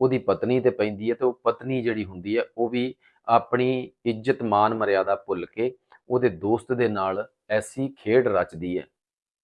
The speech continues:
ਵੀ ਉਹ ਬੰਦੇ ਨੂੰ, ਜਿਹਨੇ ਉਹਦਾ ਦੁੱਖ ਵੰਡਾਉਣ ਦੀ ਕੋਸ਼ਿਸ਼ ਕੀਤੀ, ਆਪਣੀ ਜਾਨ ਤੋਂ ਹੱਥ ਧੋਣਾ ਪੈਂਦਾ।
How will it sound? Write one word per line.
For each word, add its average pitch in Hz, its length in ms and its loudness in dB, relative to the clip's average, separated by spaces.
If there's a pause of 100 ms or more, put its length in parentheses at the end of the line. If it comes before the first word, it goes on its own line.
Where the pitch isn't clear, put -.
(300)
ਵੀ 117 160 -8 (160)
ਉਹ 156 160 8
ਬੰਦੇ 104 420 2
ਨੂੰ, 98 180 -6 (280)
ਜਿਹਨੇ 127 400 0
ਉਹਦਾ 120 220 2
ਦੁੱਖ 107 340 -6
ਵੰਡਾਉਣ 98 360 -2
ਦੀ 120 100 -4
ਕੋਸ਼ਿਸ਼ 98 460 -10
ਕੀਤੀ, 104 380 -12
ਆਪਣੀ 107 400 -6
ਜਾਨ 110 280 0
ਤੋਂ 131 180 0
ਹੱਥ 107 280 -2
ਧੋਣਾ 92 220 -4
ਪੈਂਦਾ। - 360 -20